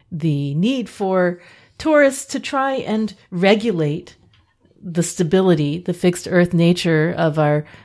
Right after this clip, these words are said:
earthly existence t-, between the difficulties of worry and <laughs> failure.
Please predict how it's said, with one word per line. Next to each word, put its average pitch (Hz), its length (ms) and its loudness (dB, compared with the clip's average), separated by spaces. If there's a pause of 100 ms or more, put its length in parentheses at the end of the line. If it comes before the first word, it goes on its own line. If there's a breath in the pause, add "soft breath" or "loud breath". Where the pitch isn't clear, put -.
(160 loud breath)
earthly 208 380 4
existence 160 800 -4
t-, 185 120 -12
between 160 720 2
the 151 220 4 (500)
difficulties 170 580 0
of 175 160 -8
worry 185 380 -4
and 180 140 -2
<laughs> - 0 -
failure. 233 680 2